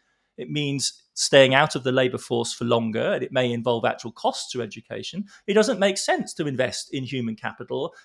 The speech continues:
if you don't expect to be able to realize its gains in a reliable way. So she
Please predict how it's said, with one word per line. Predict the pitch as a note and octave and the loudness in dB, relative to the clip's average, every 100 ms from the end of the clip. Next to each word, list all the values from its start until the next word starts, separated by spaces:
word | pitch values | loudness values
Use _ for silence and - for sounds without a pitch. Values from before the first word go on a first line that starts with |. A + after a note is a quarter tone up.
| - | -8
if | F#3 | -4
you | G3+ | 2
don't | F#3+ G#3+ G#3+ | 4 4 2
expect | - - C3 - | -6 0 0 -2
to | - | -10
be | D#3+ C3+ | -4 0
able | C#3 C3+ | 0 -2
to | C3+ | -4
realize | C#3 C#3 C#3 C3+ D#3 | 0 2 2 0 -2
its | - | -6
gains | - C4 D3 B2 | 0 0 0 -2
in | C#3 | -4
a | C3+ | -4
reliable | C3+ C3+ B2+ A#2+ C3 | 0 4 6 4 0
way. | D#3+ D#3 A2 A2 _ _ _ _ | 0 2 0 -6 _ _ _ _
So | - F3+ | 0 2
she | - A3 A3 | 4 2 2